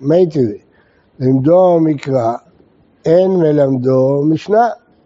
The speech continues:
כלומר, החובה שלו רק מקרא, הוא ילמד את עצמו משנה. ואמר רבא, "המקרא זה תורה", אפילו לא את כל המקרא, רק את התורה.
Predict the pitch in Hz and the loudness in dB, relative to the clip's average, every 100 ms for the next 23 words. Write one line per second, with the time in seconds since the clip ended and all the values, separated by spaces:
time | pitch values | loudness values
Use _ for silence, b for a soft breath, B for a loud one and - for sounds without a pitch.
0 | _ - 123 120 127 151 170 - 151 160 | _ -4 -2 -2 -2 -2 -4 -2 -2 0
1 | 185 156 160 147 151 156 175 220 - 220 | 0 0 0 0 0 0 0 0 -4 -4
2 | 226 247 262 262 _ - 208 214 214 208 | -4 -4 -6 -6 _ -4 2 2 2 2
3 | 208 196 180 196 180 220 226 185 160 139 | 0 0 -2 -4 -4 -2 -2 0 -4 -4
4 | 151 120 _ _ b b b b b b | -10 -10 _ _ b b b b b b
5 | 135 139 175 185 151 131 127 147 165 165 | -2 0 0 0 0 0 0 -2 0 -2
6 | 139 120 123 127 147 143 185 233 294 220 | -4 -6 -4 -2 -4 -2 0 2 0 -2
7 | 139 - 190 196 196 214 214 214 226 220 | -6 -2 2 2 2 2 0 -2 0 0
8 | 220 208 214 220 196 202 170 - 208 196 | 0 -4 -2 0 0 -2 -2 -2 -2 0
9 | 208 208 | -2 0